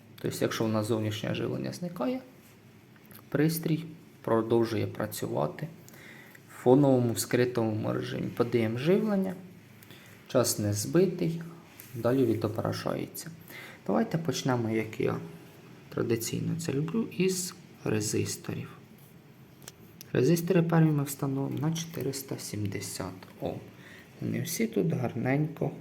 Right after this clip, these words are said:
однією лінією стають. Що стосовно плати. Плата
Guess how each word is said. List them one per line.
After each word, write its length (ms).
однією 480
лінією 480
стають. 640
Що 240
стосовно 720
плати. 480
Плата 580